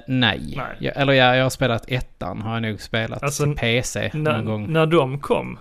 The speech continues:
Speaker 2: var de ju skitbra. Jag tyckte de var skitroliga <laughs> att spela i alla fall. Det, det
Speaker 1: Fast du var inte så gammal då,
Speaker 2: <laughs>
Speaker 1: Niklas.
Speaker 2: Nej, det var jag inte. Men, men jag tyckte det var jättekul då. Men idag ser de ju ut som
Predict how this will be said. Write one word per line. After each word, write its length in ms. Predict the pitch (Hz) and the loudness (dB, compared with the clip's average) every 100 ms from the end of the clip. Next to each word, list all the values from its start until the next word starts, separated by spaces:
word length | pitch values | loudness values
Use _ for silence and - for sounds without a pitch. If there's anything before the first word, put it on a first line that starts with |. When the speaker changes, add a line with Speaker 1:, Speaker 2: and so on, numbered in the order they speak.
| - | -12
Speaker 2:
var 340 | 139 131 127 | -4 -2 0
de 160 | 131 131 | -2 -4
ju 180 | 120 127 - | -8 -10 -14
skitbra. 920 | - 135 131 127 127 123 - 110 - | -4 -2 -2 -2 -6 -8 -10 -14 -10
Jag 300 | 151 147 131 | -2 0 0
tyckte 260 | - 143 135 | -2 -4 -4
de 120 | 127 | -6
var 120 | 123 | -4
skitroliga 640 | 127 139 127 - - 82 - - | 0 0 0 -6 -10 -6 -6 -4
<laughs> 140 | 151 143 | -4 -2
att 100 | 147 | -4
spela 360 | 135 131 135 | -4 -6 -6
i 40 | 127 | -6
alla 160 | - | -10
fall. 180 | - 131 - - - - 170 180 - - 139 | -10 -12 -12 -18 -20 -14 -12 -10 -12 -16 -12
Det, 260 | - 147 156 | 0 0 2
det 180 | 143 139 | -2 -2
Speaker 1:
Fast 200 | 120 - | -4 0
du 120 | 135 | 4
var 100 | 135 | 4
inte 160 | 143 - | 2 0
så 140 | - | -2
gammal 440 | 123 156 180 120 | 4 6 6 2
då, 80 | - | 0
Speaker 2:
<laughs> 40 | 107 | -4
Speaker 1:
Niklas. 360 | 110 131 - | -6 -8 -4
Speaker 2:
Nej, 200 | 131 131 | 0 0
det 60 | 135 | 0
var 160 | 127 127 | -2 -2
jag 80 | |
inte. 180 | 127 - | -4 -8
Men, 280 | 135 135 135 | -6 -6 -6
men 180 | - 147 | -2 2
jag 200 | 143 139 | 2 2
tyckte 240 | 143 131 135 | 0 -4 -4
det 60 | |
var 80 | 131 | -2
jättekul 540 | 135 127 - - - | -2 -2 -6 -10 -8
då. 160 | - - | -8 -8
Men 240 | 127 135 | -8 -8
idag 360 | - 135 123 120 | -6 -4 -4 -4
ser 180 | - 127 | -4 -4
de 180 | 123 123 | -4 -6
ju 60 | |
ut 160 | - - | -10 -10
som 320 | 117 - 117 | -14 -12 -14